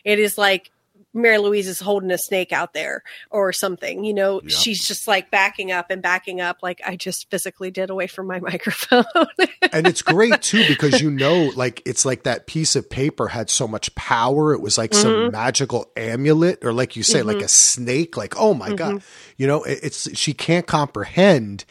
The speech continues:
Speaker 2: And that's what I'm sa-, it's like, it reminded me of, like, the end of, um, uh, what, what is, what, what's that Kevin Spacey movie, uh,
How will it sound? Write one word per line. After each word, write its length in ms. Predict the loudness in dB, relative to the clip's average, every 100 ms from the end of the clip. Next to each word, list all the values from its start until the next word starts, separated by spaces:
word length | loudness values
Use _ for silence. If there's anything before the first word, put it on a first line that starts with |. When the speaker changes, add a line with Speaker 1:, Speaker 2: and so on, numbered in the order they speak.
| -20 -20 -8
Speaker 2:
And 240 | -2 0 -2
that's 260 | -2 0 2
what 60 | 2
I'm 80 | 2
sa-, 200 | 0 -2
it's 200 | -2 0
like, 340 | 0 -2 -6 -20 -20 -20 -20 -6
it 160 | 0 2
reminded 580 | 2 2 4 4 2 0
me 160 | 4 6
of, 160 | 6
like, 420 | 4 2 2 -4 -8
the 240 | -4 -2
end 360 | 2 2 2 2
of, 440 | 2 0 -4 -12 -4
um, 560 | 0 0 -2 -6 -10 -12 _ -8
uh, 520 | -4 -2 -2 -4 -6 -8 -12 -16 -18
what, 340 | -10 -6 -6
what 200 | -4 -2
is, 220 | -2 -4 -6 -6
what, 300 | -2 -2 -2
what's 240 | -2 -2
that 240 | -4 -8
Kevin 300 | -6 -4 -2
Spacey 580 | 0 0 -2 -2 -2 -2
movie, 640 | -4 -4 -4 -6 -6 -8 -10
uh, 560 | -8 -6 -6 -6 -8